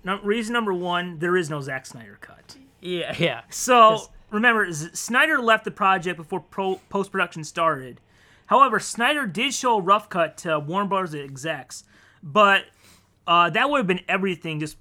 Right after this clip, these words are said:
Speaker 1: kind of put together without the effects. And they could release Snyder's rough cut, but I don't think Snyder would want that. And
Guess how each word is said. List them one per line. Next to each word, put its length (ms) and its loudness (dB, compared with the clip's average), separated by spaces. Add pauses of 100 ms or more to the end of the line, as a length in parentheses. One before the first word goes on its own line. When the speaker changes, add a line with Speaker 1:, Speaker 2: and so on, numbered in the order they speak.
Speaker 1:
kind 180 -4
of 100 -10
put 180 -8
together 340 -6
without 340 -8
the 80 -18
effects. 600 -16 (640)
And 240 0
they 80 0
could 300 -2
release 340 -4
Snyder's 380 -4
rough 320 0
cut, 320 -4 (460)
but 380 2 (480)
I 80 4
don't 180 0
think 160 -4
Snyder 300 -2
would 140 -4
want 340 -2
that. 460 -16 (120)
And 400 -8